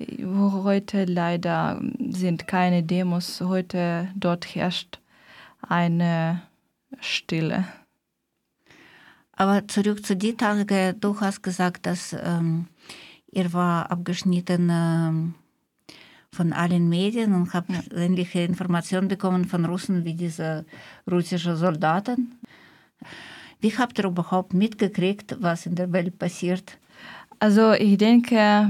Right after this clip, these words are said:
Speaker 1: damals, wir waren zurück zum, äh, Vergangenheit. Wir haben einfach, wir gehen draußen, wir sehen Leute und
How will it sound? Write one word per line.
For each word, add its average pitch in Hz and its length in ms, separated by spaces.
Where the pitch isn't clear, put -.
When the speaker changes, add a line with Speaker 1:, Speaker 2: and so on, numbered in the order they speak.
Speaker 1:
damals, 214 560
wir 196 120
waren 202 380
zurück 208 520
zum, 185 480
äh, 175 600
Vergangenheit. 214 1400
Wir 202 320
haben 208 300
einfach, 202 560
wir 214 100
gehen 240 360
draußen, 247 560
wir 226 140
sehen 233 300
Leute 247 460
und 226 500